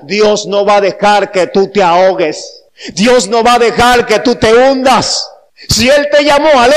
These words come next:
otro lado, es porque vas a salir completito con la barca. Generación de Dios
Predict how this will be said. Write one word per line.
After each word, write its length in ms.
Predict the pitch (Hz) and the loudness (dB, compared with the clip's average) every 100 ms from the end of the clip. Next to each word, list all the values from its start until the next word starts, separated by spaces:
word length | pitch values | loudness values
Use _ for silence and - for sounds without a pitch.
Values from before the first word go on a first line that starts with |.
| 302 | 2
otro 200 | 285 269 | 2 2
lado, 480 | 294 208 196 185 - - - - _ | 2 4 2 0 -4 -10 -14 -20 _
es 300 | - 285 254 | -8 -2 0
porque 320 | 254 254 247 240 | 2 0 2 0
vas 260 | 262 - | 2 0
a 100 | 262 | 0
salir 380 | - 208 240 262 | 0 0 0 -2
completito 920 | 240 233 202 208 208 294 294 - 175 143 | 0 -2 0 -2 0 0 0 0 -4 -2
con 160 | 208 | -2
la 140 | 202 196 | 0 2
barca. 580 | 269 247 - 185 147 - - - | 2 0 0 -4 -4 -10 -20 -10
Generación 680 | 170 175 175 170 202 208 | -8 -4 -4 -2 -2 -4
de 120 | 202 | -4
Dios 600 | 175 190 160 - - - | -2 0 0 -6 -10 -18